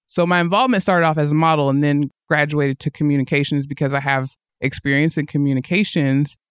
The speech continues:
Um, and then Northwest Arkansas Fashion Week, technically we rebranded 'cause it was Northwest Arkansas Fashion Week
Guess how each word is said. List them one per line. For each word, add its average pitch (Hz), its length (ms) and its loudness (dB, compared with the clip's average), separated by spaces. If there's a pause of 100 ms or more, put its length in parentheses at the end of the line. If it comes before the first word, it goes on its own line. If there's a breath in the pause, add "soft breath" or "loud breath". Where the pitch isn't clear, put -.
(220)
Um, 160 120 -20
and 165 260 2
then 170 520 2
Northwest 196 420 0
Arkansas 170 400 0
Fashion 156 400 0
Week, 156 220 0
technically 220 720 0 (240)
we 170 220 0
rebranded 143 680 0
'cause 160 180 2
it 120 120 2
was 165 540 2 (460)
Northwest 185 480 2
Arkansas 175 360 0
Fashion 156 340 0
Week 151 220 0